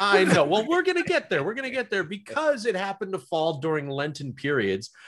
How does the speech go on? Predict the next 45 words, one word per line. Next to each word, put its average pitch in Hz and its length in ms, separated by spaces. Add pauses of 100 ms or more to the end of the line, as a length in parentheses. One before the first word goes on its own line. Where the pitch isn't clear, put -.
(120)
The 147 80
church 196 340
actually 151 380
changed 156 400
its 131 140
policy 120 520
to 113 140
lift 139 420
the 160 80
restriction 135 500
on 120 100
certain 113 300
foods 101 340
and 117 120
drinking 107 400
so 104 140
people 101 260
could 98 200
do 110 140
that 101 220
during 95 200
the 92 60
feast - 380
day. 80 240 (440)
And 123 120
then 113 140
that's 127 280
how 113 200
there 107 140
was 101 160
this 107 180
sudden 110 280
attention 113 460
to 101 60
drinking 92 340
on 85 100
Saint 87 180
Patrick's - 320
Day. 78 140 (360)
So - 160
because 320 460
of 277 100
its - 140
noble 180 400
beginnings 123 840